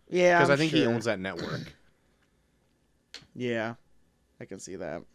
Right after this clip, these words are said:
Speaker 2: But, uh, anyway, thought that was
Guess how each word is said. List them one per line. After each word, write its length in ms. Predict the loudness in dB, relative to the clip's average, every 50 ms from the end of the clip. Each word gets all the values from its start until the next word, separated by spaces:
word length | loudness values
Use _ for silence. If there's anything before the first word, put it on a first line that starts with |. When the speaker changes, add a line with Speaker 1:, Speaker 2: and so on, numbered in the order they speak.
| _ _ _ _ _
Speaker 2:
But, 340 | _ 2 2 2 0 0 -2
uh, 520 | 0 2 2 2 2 2 2 2 0 -2 -4 -8 -16 -20 _ _ _ _ _
anyway, 400 | -2 0 0 0 0 -2 -4 -8 -12 _ _ _ _
thought 120 | -10 -2 0
that 100 | 2 2
was 300 | 2 0 -2 -6 -12